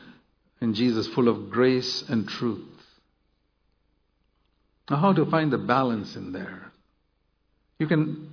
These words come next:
make a list of things. "These are things I shouldn't do. These are things I should do because I have to be both grace and truth." That's the knowledge of good and evil tree.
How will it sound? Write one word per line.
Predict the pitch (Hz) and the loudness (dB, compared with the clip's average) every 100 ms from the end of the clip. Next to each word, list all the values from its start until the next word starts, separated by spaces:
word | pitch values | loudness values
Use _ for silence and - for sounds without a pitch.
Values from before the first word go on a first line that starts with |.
| - | -4
make | 170 165 | -2 2
a | |
list | 160 196 185 143 | 4 4 2 -2
of | - | -2
things. | 127 120 | -2 -2
"These | 120 160 | 0 2
are | 143 | 2
things | 147 143 | 2 2
I | 123 | 2
shouldn't | 120 143 135 123 | 2 0 0 0
do. | 143 | 0
These | 127 123 - | 0 -4 -4
are | |
things | 131 117 | -2 0
I | 117 | 0
should | - 123 117 | 0 -4 0
do | 117 151 - - | -2 -2 -6 -14
because | - 127 113 | -4 0 2
I | 117 | 2
have | 113 | 2
to | 113 | 2
be | 120 | 2
both | 110 117 117 | 4 0 2
grace | 110 117 113 | 2 2 0
and | 110 | -4
truth." | - 113 - - | -2 -4 -4 0
That's | 180 147 | 0 2
the | |
knowledge | 123 131 120 113 | 2 4 4 0
of | 110 | -2
good | 117 117 | 0 0
and | 113 | 0
evil | 107 101 | -2 -4
tree. | - 110 98 | -6 -8 -8